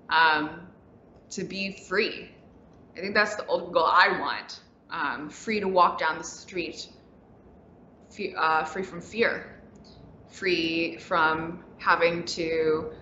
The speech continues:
look over my shoulder at night, um, free from having to stand in a subway and think about, uh, well, am I too close? Um, and I, I just want people to know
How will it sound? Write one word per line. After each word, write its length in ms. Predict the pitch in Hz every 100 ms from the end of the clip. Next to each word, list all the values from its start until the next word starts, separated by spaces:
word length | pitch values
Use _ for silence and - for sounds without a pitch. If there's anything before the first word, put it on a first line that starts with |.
| -
look 160 | 170 170
over 240 | 170 175
my 120 | 165
shoulder 380 | 170 196 185 175
at 220 | 139 120
night, 420 | 165 175 131 - - - - - - - - - - -
um, 540 | 151 147 135 135 156 190 -
free 360 | - 196 190
from 600 | 185 190 175 170 170 - - -
having 320 | 190 180 180
to 180 | 190 175
stand 340 | - 170 185
in 100 | 180
a 40 |
subway 720 | 170 202 214 175 143 143 - -
and 160 | 170
think 280 | - 185 -
about, 480 | 170 175 151 - - - - - - -
uh, 260 | 156 156 160 151 _
well, 140 | 165
am 100 | 170
I 60 | 170
too 220 | 175 196
close? 580 | - 160 180 226 - - - - - - - - - - - -
Um, 580 | 175 175 165 160 156 170 185 - - -
and 600 | 202 190 185 185 185 - - - - - - - - - -
I, 320 | 190 208 214 - - - _ _ _ _ 170
I 140 | 196
just 240 | 208 196 202
want 300 | 185 170 -
people 240 | 180 160
to 200 | - 180
know 440 | 170 160 156 151